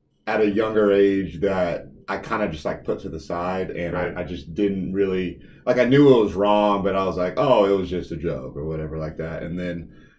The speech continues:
Speaker 1: you know, probably starting in, like, two thousand ten, two thousand eleven, when social media was, like, on the rise, and I started, like, seeing all these different instances of, you know,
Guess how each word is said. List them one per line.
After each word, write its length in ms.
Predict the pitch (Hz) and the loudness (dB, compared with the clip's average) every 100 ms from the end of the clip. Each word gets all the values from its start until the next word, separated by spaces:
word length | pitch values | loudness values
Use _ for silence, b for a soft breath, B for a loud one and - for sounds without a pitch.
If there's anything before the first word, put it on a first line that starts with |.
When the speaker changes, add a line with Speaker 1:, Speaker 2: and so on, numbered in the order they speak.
| B | B
Speaker 1:
you 120 | 131 | 0
know, 180 | 110 101 | 2 2
probably 320 | 120 110 101 | 2 2 2
starting 400 | - 107 101 92 | 0 2 2 2
in, 60 | 92 | -2
like, 280 | 90 90 | -2 -4
two 140 | - 101 | -8 -6
thousand 440 | 92 90 87 85 80 | -2 0 -2 -4 -8
ten, 160 | 90 | -8
two 120 | 87 | -6
thousand 360 | 90 87 82 82 | -4 -2 -4 -6
eleven, 580 | 82 90 87 87 85 80 | -2 -2 0 -4 -4 -6
when 640 | 87 87 87 82 82 73 B B B _ _ _ | -6 -4 -4 -6 -8 -10 B B B _ _ _
social 420 | - 135 135 107 | 2 2 4 0
media 380 | 101 107 104 90 | 0 2 2 2
was, 260 | 92 76 | 0 -2
like, 420 | 90 87 85 80 - 98 | -4 -4 -4 -8 -10 -6
on 160 | 98 | -4
the 80 | 87 | -4
rise, 480 | 80 90 92 87 85 | -4 -2 -2 -4 -6
and 100 | 90 | -6
I 60 | |
started, 580 | 80 - 113 95 80 69 B B B B - | -8 -2 0 0 -4 -10 B B B B -8
like, 200 | 92 - | -6 -6
seeing 400 | - 135 131 113 | -4 2 2 4
all 120 | 107 | -2
these 120 | 98 | 0
different 280 | 104 104 98 | -2 -2 -6
instances 600 | 98 101 90 98 92 78 | -6 -6 -6 -2 -4 -4
of, 480 | - 92 90 85 76 | -4 0 0 -2 -6
you 100 | 98 92 | -6 -4
know, 180 | 87 | -4